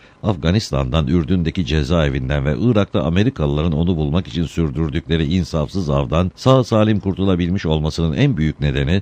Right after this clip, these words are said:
sahip olduğu yabani hayvanlarınkine benzeyen içgüdüsüydü. İçinden bir ses Afgan'ın bütün bu kardeşçe sözlere karşın dostu olmadığını söylüyordu. İbrahim'in sınırsız öfkesi dar köprünün havasını sessiz bir çığlık gibi kapladı.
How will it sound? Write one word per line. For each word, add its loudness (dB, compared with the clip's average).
sahip 0
olduğu 2
yabani 2
hayvanlarınkine 0
benzeyen 0
içgüdüsüydü. -4
İçinden 4
bir 4
ses 0
Afgan'ın 2
bütün 2
bu 0
kardeşçe 0
sözlere 0
karşın 0
dostu -2
olmadığını 2
söylüyordu. -2
İbrahim'in 6
sınırsız 4
öfkesi 0
dar 2
köprünün 0
havasını 2
sessiz 0
bir 2
çığlık -2
gibi -2
kapladı. -4